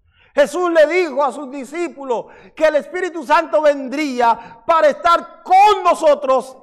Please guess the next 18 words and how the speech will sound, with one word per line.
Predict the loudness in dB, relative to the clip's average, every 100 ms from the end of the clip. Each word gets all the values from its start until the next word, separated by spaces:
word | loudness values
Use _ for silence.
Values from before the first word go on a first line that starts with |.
| -14
y | -8 -8 -10 -16 -8
en | 0 0 0 -4
nosotros. | -4 -2 -2 -2 -6 -20 _ _ _ _ _ _ _ _ _ _ _ _ _ _ _ _ _ _
Si | _ -6
hay | -2
una | -2
verdad | -4 -4 -6 -6
que | -6
la | -6
Biblia | -6 -10 -8 -6 -6 -8 -12 _ _ _ _ _ _ _ _ _ _ _ _ _
resalta, | -16 -6 -2 -2 -4 -12
mis | -12 -12
amados | -8 -10 -10
hermanos, | -18 -18 -18 -20 -20 _ _ _ _ _ _ _ _ _ _ _ _
es | -14
que | -8
la | -8 -8
presencia | -12 -12 -12 -12 -14 -14